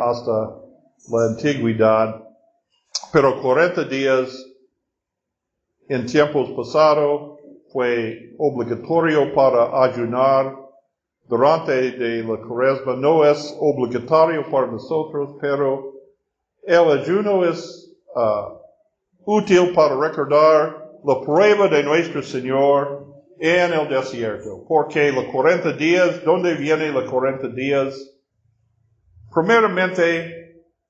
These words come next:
de los cuarenta días de Jesús en el desierto para ser tentado por el diablo. La, la número cuarenta en la Biblia muchas veces está vinculado con tiempos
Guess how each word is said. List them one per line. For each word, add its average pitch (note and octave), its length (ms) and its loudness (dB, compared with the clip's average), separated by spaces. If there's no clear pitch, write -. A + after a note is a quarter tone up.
de C#3 240 0
los B2+ 180 -2
cuarenta D3 380 0
días C3+ 640 -2
de B2+ 120 0
Jesús D#3+ 520 2
en C3 100 0
el B2 200 4
desierto B2+ 680 -2
para B2+ 260 4
ser C3+ 360 0
tentado F3 640 2
por C#3 460 -2
el B2+ 240 -2
diablo. A#2 580 2
La, B2 460 -2
la A#2+ 320 -6
número D3+ 480 2
cuarenta F3+ 580 2
en D#3 100 -2
la C#3 140 0
Biblia E3+ 480 0
muchas F3 400 -4
veces F3 480 -2
está E3 500 2
vinculado D3 720 -2
con A#2 300 -8
tiempos F3 720 -6